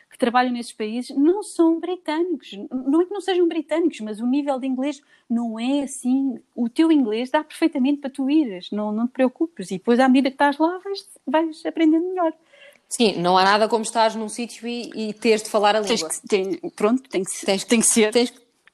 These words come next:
Speaker 1: É.
Speaker 2: <laughs> Exato.
Speaker 1: <laughs> Tem que ser, tem que ser e pronto. Ah, mas sim, é, foi. Então, nesta empresa da, da, da, da Scandinavian Tobacco, tive lá três anos, precisamente, e,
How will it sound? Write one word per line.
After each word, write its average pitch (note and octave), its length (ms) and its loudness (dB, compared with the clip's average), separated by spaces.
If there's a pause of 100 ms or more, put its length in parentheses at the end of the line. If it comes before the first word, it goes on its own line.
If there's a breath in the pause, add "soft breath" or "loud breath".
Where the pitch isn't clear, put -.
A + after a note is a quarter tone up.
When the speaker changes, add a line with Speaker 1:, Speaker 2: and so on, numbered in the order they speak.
(260)
Speaker 1:
É. F#3+ 260 -10
Speaker 2:
<laughs> C4 80 -4
Exato. B3+ 480 2
Speaker 1:
<laughs> C#4+ 60 -10
Tem C4 120 2
que B3+ 100 0
ser, F4+ 200 0
tem A4+ 160 -16
que - 80 -16
ser A4+ 260 -2
e D#4+ 120 0
pronto. C#4 420 -6
Ah, F#3 800 -8 (560)
mas G3 340 -12
sim, G3+ 300 -14
é, E3+ 140 -10
foi. F3 520 -8 (300 loud breath)
Então, A#3+ 240 2
nesta B3+ 220 2
empresa A3 360 -2
da, G3 300 -4
da, G3 300 -4
da, F#3+ 300 -6
da F3+ 100 -8
Scandinavian G#3+ 580 -4
Tobacco, B3+ 460 0
tive B3 160 -4
lá G#3 160 -2
três A3 320 -4
anos, B3 480 -4
precisamente, G3+ 760 -6 (480 soft breath)
e, A#3 420 0